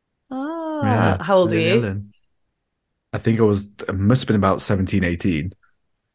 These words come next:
Speaker 1: That's so cool.
Speaker 2: <laughs> It was a big year. <laughs> It's like
Speaker 1: Yeah, babe.
Speaker 2: <laughs>
Speaker 1: Was it the same night?
Speaker 2: <laughs> It was a, oh God, I hope not.
Speaker 1: Was
Speaker 2: I'm
Speaker 1: Lily Allen the lucky
Speaker 2: I'm,
Speaker 1: girl?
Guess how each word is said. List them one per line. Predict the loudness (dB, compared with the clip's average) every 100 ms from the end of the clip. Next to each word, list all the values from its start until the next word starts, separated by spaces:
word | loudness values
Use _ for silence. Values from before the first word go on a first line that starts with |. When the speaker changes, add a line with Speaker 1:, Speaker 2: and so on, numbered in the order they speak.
| _ _
Speaker 1:
That's | -2 -2 -4
so | -2 -2
cool. | -4 -4 -2
Speaker 2:
<laughs> |
It | 0
was | 2
a |
big | 2 0
year. | 0 0 0 0
<laughs> | 2
It's | 0 0 -2 -2
like | -2 -2
Speaker 1:
Yeah, | 0 2 2 2 2
babe. | 2 2 0
Speaker 2:
<laughs> | -6 -4 -4 -2 -2 -4 -6 -8 _ -2
Speaker 1:
Was | 2
it | 4
the | 2
same | 0 0
night? | 2 2 2
Speaker 2:
<laughs> |
It | 2 2
was | 2 2
a, | 2 2 0 -2 -2 -2 2 2
oh | 0 -2
God, | -2 0
I | 2
hope | 0
not. | -2 -4 -4 -4 -6 -10 0
Speaker 1:
Was | 0 0
Speaker 2:
I'm |
Speaker 1:
Lily | -2 2 2
Allen | 2 2 0
the |
lucky | 0 0 -2
Speaker 2:
I'm, | 0
Speaker 1:
girl? | 2 2 0